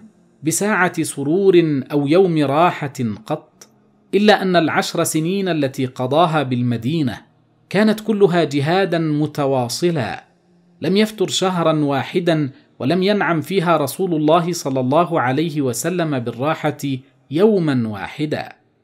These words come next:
كان شظف العيش فيها بالغا أشده،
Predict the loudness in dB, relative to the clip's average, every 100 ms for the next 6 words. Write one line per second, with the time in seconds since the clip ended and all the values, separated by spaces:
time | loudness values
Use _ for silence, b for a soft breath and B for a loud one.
0 | _ -2 0 0 0 0 0 0 -4 -4
1 | 0 0 0 -4 -4 -2 0 0 0 0
2 | 2 4 2 2 -2 -4 -6 -4 -2 -4
3 | -12